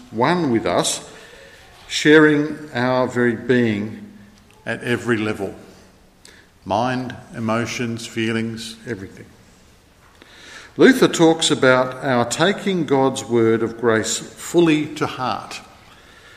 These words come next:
This is a very difficult phrase to translate.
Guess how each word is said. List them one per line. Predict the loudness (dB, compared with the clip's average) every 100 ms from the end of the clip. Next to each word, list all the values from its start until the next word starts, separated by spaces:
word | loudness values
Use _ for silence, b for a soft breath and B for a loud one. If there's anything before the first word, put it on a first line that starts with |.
| B B B -4
This | -4 0
is | 0 0 -10 -16 -20 -20 -14
a | -12
very | 0 2 2 2
difficult | 2 2 -2 -4 -4
phrase | 0 2 2 0 -4 -10 -12
to | 2 6 6 4 -2 -14 B B B
translate. | -4 -2 0 -2 2 2 2 -4